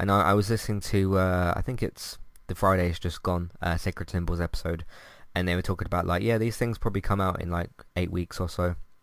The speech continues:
and, uh, we don't know too much about the prices of, uh, all of the things. So we will see when they, uh, when someone blinks next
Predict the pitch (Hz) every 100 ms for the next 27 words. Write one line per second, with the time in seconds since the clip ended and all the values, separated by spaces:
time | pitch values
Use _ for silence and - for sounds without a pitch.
0 | - - 85 85 85 85 85 85 95 98
1 | 104 101 120 113 110 - - - 113 117
2 | - - - - - - - - - -
3 | - 120 170 165 - 101 - - - 101
4 | 101 104 101 101 101 - 104 104 101 98
5 | 104 101 104 - - - - - 107 104
6 | 104 - - - - - - - - 113
7 | 113 110 - 120 123 117 117 113 - -
8 | _ _ - 107 110 113 113 113 113 113
9 | 113 117 117 117 117 117 117 110 - _
10 | - - 110 113 - 127 123 120 131 127
11 | - 139 - - -